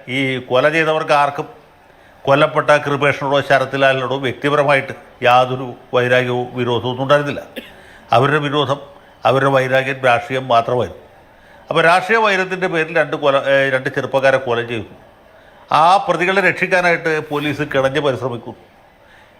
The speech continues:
ഈ കൊല ചെയ്യപ്പെട്ടവരുടെ മാതാപിതാക്കൾ കോടതിയെ സമീപിച്ച് ഇത് സി ബി ഐക്ക് വിടാനുള്ള ഉത്തരവ് വാങ്ങുന്നു. അതിനെതിരെ ഡിവിഷൻ ബെഞ്ചിൽ അപ്പീൽ കൊടുക്കുന്നു. അതിനെതിരെ സുപ്രീം കോടതിയിൽ, ആ, പ്രത്യേക അനുമതി ഹർജി കൊടുക്കും.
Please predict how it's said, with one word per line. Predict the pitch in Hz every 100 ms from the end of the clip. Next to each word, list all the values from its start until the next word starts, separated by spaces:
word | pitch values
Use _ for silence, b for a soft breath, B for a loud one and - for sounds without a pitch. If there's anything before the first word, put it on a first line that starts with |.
| -
ഈ | 135 139 131 127
കൊല | 131 160
ചെയ്യപ്പെട്ടവരുടെ | 190 175 175 170 156 156
മാതാപിതാക്കൾ | 151 151 156 151 139 135 - - B -
കോടതിയെ | 123 135 160 156
സമീപിച്ച് | 147 139 131 123 - B B - 120
ഇത് | 120 -
സി | 127
ബി | 131 156
ഐക്ക് | 151 156
വിടാനുള്ള | 143 139 135
ഉത്തരവ് | 131 135 131
വാങ്ങുന്നു. | 113 110 - - 113
അതിനെതിരെ | 127 151 143 139 147
ഡിവിഷൻ | 127 127 165 151
ബെഞ്ചിൽ | 147 143
അപ്പീൽ | 127 127 123
കൊടുക്കുന്നു. | 120 - - _ B B B B B 131
അതിനെതിരെ | 160 190 175 180 -
സുപ്രീം | 156 160 185 190
കോടതിയിൽ, | 185 180 180 180 - 156
ആ, | 156 151 147 139 -
പ്രത്യേക | 127 123 160 170
അനുമതി | 151 151 151 139
ഹർജി | 135 127 147
കൊടുക്കും. | 131 127 117